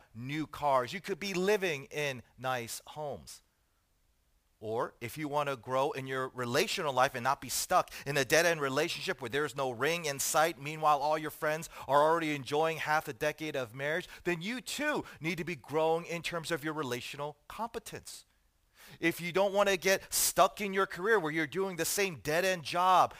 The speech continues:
at the same level of income, meanwhile that former intern of yours is now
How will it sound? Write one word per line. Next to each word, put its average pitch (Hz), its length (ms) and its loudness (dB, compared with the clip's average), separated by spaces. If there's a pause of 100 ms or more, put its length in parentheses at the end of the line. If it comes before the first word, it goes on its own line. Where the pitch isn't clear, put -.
(100)
at 143 80 0
the 165 100 0
same 208 420 2
level 170 480 2
of 147 220 6
income, 165 540 -2
meanwhile 180 380 2
that 160 180 4
former 170 400 -2
intern 208 420 0
of 139 180 -2
yours 139 360 0 (160)
is 147 180 2
now 175 360 10